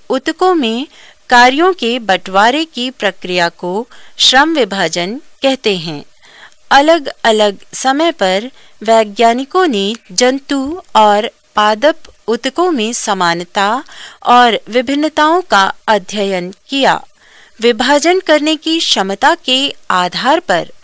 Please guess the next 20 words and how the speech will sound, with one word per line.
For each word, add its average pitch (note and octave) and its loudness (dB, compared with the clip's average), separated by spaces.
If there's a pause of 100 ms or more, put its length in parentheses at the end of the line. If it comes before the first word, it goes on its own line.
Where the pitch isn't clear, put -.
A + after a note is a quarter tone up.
(400)
पौधों A#3 2
के A#3+ -2 (140)
उतकों C#4+ -2
को G#3 -4 (340)
दो C4 0
समूहों D4 0
में D#4 0
रखा G#3 -2
गया E3+ 0
है, A3 -4 (440)
प्रविभाजी A#3 -2
उतक A#3 -4 (300)
एवं F3+ -2 (460)
स्थायी A#3+ -2 (120)
ऊतक, D4+ -4 (560)
परंतु C#4+ 0 (340)
स्थायी C#4+ 0
ऊतक D#4+ 0 (240)
जैसे A3 0 (200)
parenchyma, G3+ -2